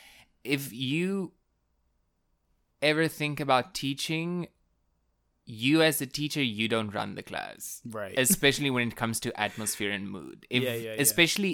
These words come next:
Speaker 1: if there is, if they all feel this, if everyone is to some extent tired,
Speaker 2: Yeah.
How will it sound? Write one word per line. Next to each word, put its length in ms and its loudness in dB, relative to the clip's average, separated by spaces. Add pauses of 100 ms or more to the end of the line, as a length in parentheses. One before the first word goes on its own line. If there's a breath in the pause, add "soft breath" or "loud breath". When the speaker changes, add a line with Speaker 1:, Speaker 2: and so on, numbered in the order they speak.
Speaker 1:
if 180 0
there 200 6
is, 400 2 (420 soft breath)
if 120 2
they 220 4
all 220 6
feel 240 0
this, 440 -2
if 280 -2
everyone 400 4
is 200 0
to 160 -4
some 280 4
extent 400 -4
tired, 720 2
Speaker 2:
Yeah. 240 -6